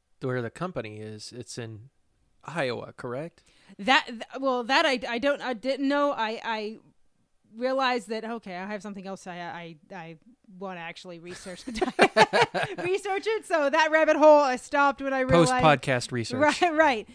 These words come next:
Speaker 2: yeah. Um, but yeah, a lot of different, like, niche things. Like, he found his niche and he stayed there.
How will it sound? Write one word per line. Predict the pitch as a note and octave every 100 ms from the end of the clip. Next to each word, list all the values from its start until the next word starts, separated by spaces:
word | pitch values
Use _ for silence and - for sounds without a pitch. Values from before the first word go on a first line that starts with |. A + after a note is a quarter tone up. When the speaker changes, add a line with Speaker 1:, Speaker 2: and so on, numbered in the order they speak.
| -
Speaker 2:
yeah. | C4+ B3+ G3 - _ _ _ C4
Um, | C#4 B3 A3 G#3+ _ _ _ _ -
but | A3+ B3+ A3 - _ -
yeah, | A3+ A#3+ G#3 D3 B2+
a | A#3+
lot | A#3 C4+ D4
of | C#4+
different, | A3 C#4 C4+ B3
like, | B3 A3
niche | A3+ A#3+ A#3+ -
things. | A3 F#3 D#3+ D#3+ -
Like, | F#3+ -
he |
found | A3 A#3+ A#3
his | G#3+ F#3+
niche | G3 F#3+
and | F3
he | E3+
stayed | - F3+ F#3
there. | F#3 G#3 G3+